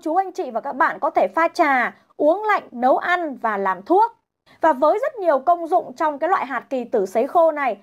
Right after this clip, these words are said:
organic, thì cô chú anh chị và các bạn, ngày hôm nay thì Phúc Tài Chính sẽ mang tới một cái deal rất là hời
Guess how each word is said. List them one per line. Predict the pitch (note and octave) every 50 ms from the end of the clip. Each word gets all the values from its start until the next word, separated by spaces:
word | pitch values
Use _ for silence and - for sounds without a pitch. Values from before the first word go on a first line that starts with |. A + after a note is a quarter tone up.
| _ _ - - E4+
organic, | F4 D4 D4+ E4 D#4+ E4+ G4 A#4 A#4 - _ _ _ -
thì | - D#4
cô | - - F4+ F4+ F4
chú | - D#4+
anh | F4+ G4+ F#4+
chị | - F#4+
và | C#4+ A3+ B3+
các | B3+ D4
bạn, | C#4 E4 D4+ - - -
ngày | C4+ C4 D4
hôm | E4+ F4+ F4+
nay | F4+ E4+ E4+ D#4+
thì | B3+ B3
Phúc | B3 F#4+ F#4+ -
Tài | C#4 A3+ G#3
Chính | G3+ - B3+ B3 D#4
sẽ | F4 F4+
mang | C4+ C#4+ D#4+ D4+ D4
tới | C4+ - C#4 D#4+
một | E4+ D#4+ B3 G3 -
cái | A3+ A#3+ -
deal | D4 D#4+ D4+ C#4+
rất | D4+ G#4+ A#4
là | C5 C4+ A3+
hời | B3+ B3+ C4 C4 B3+ A3